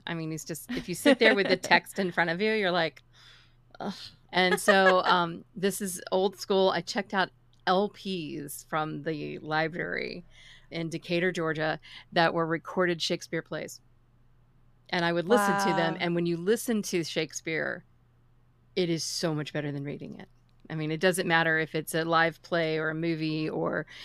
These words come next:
Speaker 1: a recording of it. It is brought to life by voices, because when you read those words on the page, it's in a script format, and it just kills part of it. And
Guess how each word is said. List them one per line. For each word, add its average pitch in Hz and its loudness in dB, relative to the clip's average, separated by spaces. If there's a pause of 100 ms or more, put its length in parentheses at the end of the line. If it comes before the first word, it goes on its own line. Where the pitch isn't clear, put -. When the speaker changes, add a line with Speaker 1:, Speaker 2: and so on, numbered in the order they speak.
(220)
Speaker 1:
a 170 0
recording 175 2
of 156 -4
it. 156 -6 (400)
It 180 2
is 175 0 (220)
brought 190 4
to 185 -2
life 165 0
by 156 -4
voices, - -10
because 185 -6
when 175 -2
you 175 -2
read 233 -4
those 202 -4
words 175 -2
on 165 -6
the 160 -6
page, 208 0
it's 165 -8
in 165 -4
a 160 -4
script - -4
format, 151 -2
and 165 -4
it 165 -4
just - -6 (460)
kills 269 -6
part - -2
of - -10
it. - -10 (640)
And 170 2